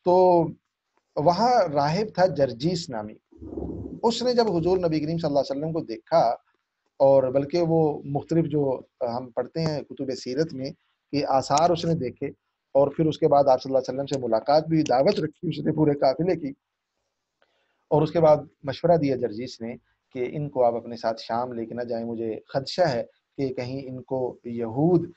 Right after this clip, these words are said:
पहचान न लें कि ये नबी आखिर ज़मान आ गए हैं और आपकी जान के दरपे ना हो जाएं,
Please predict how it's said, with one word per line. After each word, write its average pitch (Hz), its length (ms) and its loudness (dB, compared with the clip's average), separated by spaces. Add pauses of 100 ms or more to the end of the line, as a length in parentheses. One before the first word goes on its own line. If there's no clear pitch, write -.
(220)
पहचान 143 520 -2
न 131 80 -2
लें 123 160 -6
कि 120 320 -8 (120)
ये 123 320 -4 (100)
नबी 120 340 -6
आखिर 113 380 -2
ज़मान 113 300 -6
आ 113 180 -4
गए 139 240 -4
हैं 113 180 -8 (280)
और 123 300 0 (100)
आपकी 117 340 -4
जान 135 340 -8
के 131 100 -6
दरपे - 280 -4
ना 123 100 -6
हो 113 140 -8
जाएं, 117 160 -10